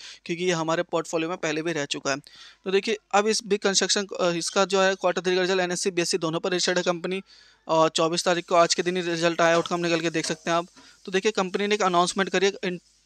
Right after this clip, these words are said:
इंटरम डिविडेंड दिया कंपनी ने दस रुपये ज़ीरो पॉइंट दस पैसे का। इंटरम डिविडेंड दिया कंपनी ने ज़ीरो पॉइंट दस पैसे का। ये बहुत अच्छी अनाउंसमेंट है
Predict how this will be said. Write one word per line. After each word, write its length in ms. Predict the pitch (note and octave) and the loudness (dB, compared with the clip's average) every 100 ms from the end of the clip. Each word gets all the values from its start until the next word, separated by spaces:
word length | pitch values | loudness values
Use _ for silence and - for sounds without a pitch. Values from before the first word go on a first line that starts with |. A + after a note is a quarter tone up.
| - | -8
इंटरम 340 | G3 G3+ G#3+ | -4 0 2
डिविडेंड 420 | F#3+ F3+ F#3 G3 | 2 2 4 2
दिया 140 | F3+ F#3 | 2 0
कंपनी 260 | F#3 E3+ | 0 -4
ने 100 | F#3 | -4
दस 220 | G3+ F3+ F3 | 0 0 0
रुपये 340 | E3+ G3 A3+ - - - - | 0 0 0 -4 -20 -20 -10
ज़ीरो 240 | E3+ F3+ | 0 2
पॉइंट 260 | F#3 G3+ F#3 | 2 0 0
दस 100 | F3 | 0
पैसे 300 | - D#3+ E3 | 2 2 2
का। 140 | D3+ - | -2 -4
इंटरम 340 | F3+ F3 G3+ | -6 -4 -2
डिविडेंड 380 | F#3 F3+ F3+ F#3 | 0 0 0 0
दिया 140 | F3+ | -2
कंपनी 260 | F3+ E3+ E3+ | 0 -2 -2
ने 100 | G3+ | -6
ज़ीरो 260 | F3+ E3+ F3 | -4 -2 0
पॉइंट 220 | G#3 F3+ | -2 -2
दस 100 | E3+ | -4
पैसे 220 | F3+ E3 | -4 -2
का। 80 | E3+ | -2
ये 160 | E3 | -2
बहुत 200 | F3 D#3+ | -2 -4
अच्छी 180 | F3+ - | -4 -6
अनाउंसमेंट 440 | F#3 F3 F3 F3+ | -4 -6 -6 -8
है 80 | F#3+ | -8